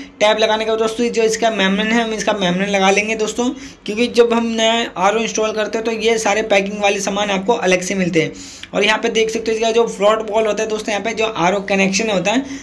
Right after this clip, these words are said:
जिससे पानी भर के ओवरफ्लो होता है और automatic बंद हो जाता है, तो यहाँ पे वो connection भी दोस्तों यहाँ पे हमें करना है। यहाँ पे हम connection भी कर देते हैं, fit कर देते हैं उसे अच्छे से।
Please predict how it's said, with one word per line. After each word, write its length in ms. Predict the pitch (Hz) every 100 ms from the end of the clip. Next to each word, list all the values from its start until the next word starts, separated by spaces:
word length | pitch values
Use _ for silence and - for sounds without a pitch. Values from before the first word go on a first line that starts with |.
| -
जिससे 180 | 175 175
पानी 360 | - 196 214 220
भर 180 | 190 196
के 100 | 202
ओवरफ्लो 640 | - 175 185 214 - 202
होता 240 | 196 - 214
है 160 | 339 - - - -
और 120 | 196
automatic 540 | 208 208 214 208 202
बंद 160 | 196 202
हो 60 | 196
जाता 180 | 190
है, 60 | 202
तो 100 | 214
यहाँ 240 | 196 185 185
पे 120 | 208
वो 140 | 202 196 -
connection 400 | 196 190 214 214
भी 240 | 220 226 - - -
दोस्तों 440 | - 170 196 214
यहाँ 100 | 208
पे 80 | 208
हमें 240 | 214 214
करना 280 | 208 190 196
है। 180 | 220 254 254 - - -
यहाँ 140 | 190
पे 100 | 196
हम 60 | 196
connection 420 | 196 190 175 208
भी 80 | 214
कर 160 | 214 202
देते 180 | 208
हैं, 80 | 202
fit 180 | 196 196
कर 160 | 196 196
देते 200 | 196 214
हैं 60 |
उसे 180 | 196 208
अच्छे 280 | 180 175 190
से। 220 | 214 254